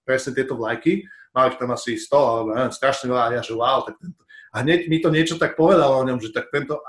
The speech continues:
ak si to nekúpil všetko v jednom obchode, ale ale to predpokladám, že nie. Takže ten bol už teda v toľkých krajinách a že nejak, nejak ma to oslovilo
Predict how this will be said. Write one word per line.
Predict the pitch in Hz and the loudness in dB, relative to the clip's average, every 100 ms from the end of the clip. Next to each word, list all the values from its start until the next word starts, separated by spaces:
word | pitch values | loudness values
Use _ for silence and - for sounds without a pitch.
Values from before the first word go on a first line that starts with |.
| - | -6
ak | 156 - | -4 -2
si | 165 | 2
to | 165 | 4
nekúpil | 170 180 208 175 | 6 4 4 4
všetko | 156 185 - | 4 2 4
v | 190 | 4
jednom | 139 208 156 | 6 6 4
obchode, | 147 196 180 | 4 2 4
ale | 170 185 | 6 4
ale | 175 180 156 131 | 2 0 0 0
to | - 147 | -4 -2
predpokladám, | 151 156 156 151 139 | -2 -2 -4 -2 0
že | 139 | -2
nie. | 139 151 - - - - | -2 -4 -10 -18 -8 -2
Takže | 139 135 165 | 0 0 2
ten | 170 175 | 2 4
bol | 170 | 4
už | 165 165 | 4 4
teda | 165 | 0
v | 165 | 4
toľkých | 165 165 - | 2 2 -4
krajinách | 139 135 151 151 135 | -2 2 2 0 -2
a | |
že | 127 135 - | -2 -2 0
nejak, | 147 208 - 160 | 2 2 0 0
nejak | 175 175 | 0 2
ma | 185 | 0
to | 180 | 2
oslovilo | 143 - 147 147 190 202 | 0 0 -2 2 0 0